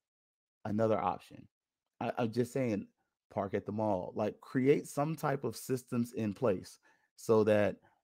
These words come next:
even though s-, the season tickets have sold out, there are still ways that generate revenue for the athletic program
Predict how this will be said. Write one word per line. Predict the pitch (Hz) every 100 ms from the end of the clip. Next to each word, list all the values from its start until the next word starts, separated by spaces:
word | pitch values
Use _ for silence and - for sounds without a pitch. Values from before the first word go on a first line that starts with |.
| _ 131
even | 156 151
though | 147
s-, | 127 -
the | 110
season | - 151 135 107
tickets | - 175 147 123
have | 104 95
sold | 107 95 98
out, | 92 87 - _ _ _ -
there | 117 117
are |
still | - 151 156 135
ways | 123 123 120 113
that | 104
generate | - 117 107 107 87
revenue | 110 113 104 92 95
for | 98
the | 95 98
athletic | 98 107 123
program | - 165 147 101 95 90